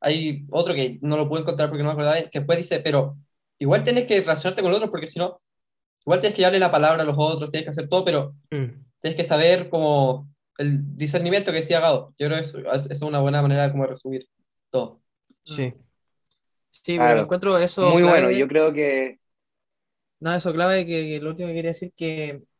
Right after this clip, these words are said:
Speaker 3: eh, al final alejarse un tiempo, porque al final eso que dice el, y va como, fue como justo todo se me ocurrió,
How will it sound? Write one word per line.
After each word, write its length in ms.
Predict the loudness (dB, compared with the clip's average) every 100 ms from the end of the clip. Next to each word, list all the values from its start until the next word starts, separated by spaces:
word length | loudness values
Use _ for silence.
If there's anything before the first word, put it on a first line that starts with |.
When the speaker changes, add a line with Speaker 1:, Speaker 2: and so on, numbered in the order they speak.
| _ -12
Speaker 3:
eh, 240 | -10 -8
al 120 | -10
final 580 | -10 -8 -6 -6 -8 -14 _ -16
alejarse 560 | -14 -10 -8 -8 -6
un 240 | -6 -6 -4
tiempo, 560 | -4 -4 -4 -4 -6 _ _ _ _
porque 180 | -6 -4
al 60 | -4
final 360 | -2 0 0 -2
eso 280 | -6 -4 -4
que 60 | -2
dice 120 | -2
el, 280 | -4 -6 -10 -8
y 220 | -4 -2
va 140 | 0 0
como, 460 | 0 -2 -4 -8 -10 -14 -8
fue 120 | -4 -2
como 160 | -4
justo 240 | -6 -8 -6
todo 120 | -4
se 80 | -4
me 60 |
ocurrió, 340 | -4 -2 -4